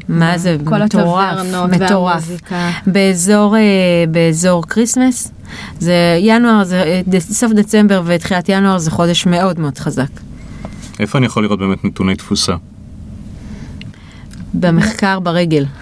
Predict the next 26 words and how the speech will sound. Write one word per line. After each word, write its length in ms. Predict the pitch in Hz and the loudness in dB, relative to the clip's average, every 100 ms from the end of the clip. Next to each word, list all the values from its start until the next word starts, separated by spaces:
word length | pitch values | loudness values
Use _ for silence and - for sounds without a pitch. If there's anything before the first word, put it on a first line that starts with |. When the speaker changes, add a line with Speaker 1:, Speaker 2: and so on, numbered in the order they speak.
| - | -2
Speaker 3:
במחקר 400 | 107 87 - 101 | 0 0 -2 -2
ברגל? 340 | 92 101 120 131 | 0 0 0 -2
Speaker 1:
כן. 160 | 147 143 | -4 0
Speaker 2:
יש, 200 | 285 254 | 0 0
יש 300 | 226 240 294 | 0 0 0
גם 160 | - 339 | -2 -2
את 120 | 226 | 0
האתר 380 | 202 190 202 190 | 0 2 0 0
של 240 | - 180 | 0 0
Speaker 3:
האתר 160 | 185 196 | 0 0
של 160 | - 214 | 0 -2
Speaker 2:
לשכת 120 | 208 | 0
Speaker 3:
Airbnb. 100 | 196 | 2
Speaker 2:
התיירות 500 | 214 202 208 220 220 | 2 2 2 2 2
Speaker 1:
או 40 | |
האתר 240 | 196 185 208 | 0 0 0
Speaker 2:
היוונית. 120 | 202 | 0
Speaker 1:
של 140 | 190 | 2
Airbnb. 380 | 247 247 285 320 339 - - - - | 2 2 0 0 -4 -6 -18 -18 -16
Speaker 2:
כן. 100 | - - - - - | -16 -16 -16 -12 -2
Speaker 1:
או 60 | |
האתר 280 | 208 226 262 | 0 2 0
Speaker 2:
יש, 100 | 262 | 0
Speaker 1:
של 140 | 269 247 | 2 2
Airbnb. 280 | 233 226 | 4 4
Speaker 2:
לא, 80 | 220 | 2